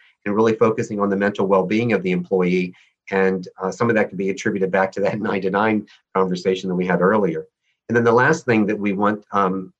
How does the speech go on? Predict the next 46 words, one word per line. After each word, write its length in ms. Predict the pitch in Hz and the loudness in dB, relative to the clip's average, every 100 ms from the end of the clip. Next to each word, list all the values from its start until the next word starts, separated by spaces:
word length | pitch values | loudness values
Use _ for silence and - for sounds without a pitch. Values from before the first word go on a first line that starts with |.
| _ | _
that 140 | 101 104 | -2 0
I 60 | |
want 240 | 98 104 101 | 2 0 0
them 120 | 104 | -2
to 60 | 95 | -2
do 280 | 98 98 101 | -2 -2 -2
is 140 | 98 | 0
I 60 | 101 | 0
want 240 | 117 131 | 2 2
them 140 | 131 120 | 0 -2
to 100 | 107 | 0
look 280 | 110 117 | 0 0
for 360 | - 107 104 101 - _ | -2 0 0 0 -6 _
the 80 | 98 | -6
camaraderie 960 | 92 107 101 98 107 127 131 131 127 127 | 0 0 2 2 2 4 4 4 2 2
or 140 | 107 | 0
the 180 | 98 101 | 0 -2
affirmations 960 | 107 110 113 104 104 110 - 98 90 90 | -2 0 0 0 2 0 0 -2 -2 -2
that 180 | 95 95 | 0 2
are 100 | 90 | 0
being 260 | 98 92 | -2 -2
made 300 | 95 95 92 | 0 0 0
between 400 | 92 - 98 90 | -4 -8 -6 -4
people. 360 | 87 80 - - _ _ _ | -6 -12 -14 -20 _ _ _
Sometimes 600 | _ 123 139 139 120 113 | _ 0 0 0 0 0
when 120 | 107 95 | -2 -2
we're 120 | 90 | -2
physical, 560 | 131 117 110 98 95 95 | -2 0 0 2 2 2
it 120 | 107 | -4
could 140 | 101 92 | -6 -4
be 220 | 98 98 | 0 0
a 80 | 92 | 0
handshake, 580 | 107 101 - 98 98 | -2 -2 0 2 2
a 60 | 90 | -2
high 180 | 95 95 | 0 0
five, 500 | - 92 92 95 95 _ _ _ _ | 0 0 2 0 -2 _ _ _ _
um, 380 | 95 90 90 90 - _ - | 0 2 0 -2 -10 _ -2
but 120 | 107 | 0
it 100 | 107 | 0
can 120 | 113 | 0
also 500 | 113 139 139 107 98 | 2 2 2 4 4
occur 520 | 92 107 98 98 95 - | 2 2 4 4 0 -4
in 260 | 98 98 95 | -4 -4 -2
a 160 | 95 | -2
verbal 480 | 87 104 117 110 95 | -2 2 4 4 0
sense. 500 | - 85 76 - | -2 -4 -4 -10